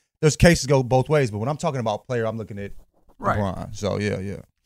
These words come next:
Speaker 2: Uh, but I'll make eye, direct eye contact with Jackson and point out that while the Lakers and Celtics have the same number of N B A championships, the Lakers do have one additional championship, which is the in-season tournament championship.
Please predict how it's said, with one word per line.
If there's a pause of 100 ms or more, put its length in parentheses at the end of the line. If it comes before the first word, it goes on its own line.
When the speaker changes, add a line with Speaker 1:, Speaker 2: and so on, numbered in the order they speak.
(280)
Speaker 2:
Uh,
but
I'll
make
eye,
direct
eye
contact
with
Jackson
and
point
out
that
while
the
Lakers
and
Celtics
have
the
same
number
of
N
B
A
championships,
the
Lakers
do
have
one
additional
championship,
which
is
the
in-season
tournament
championship.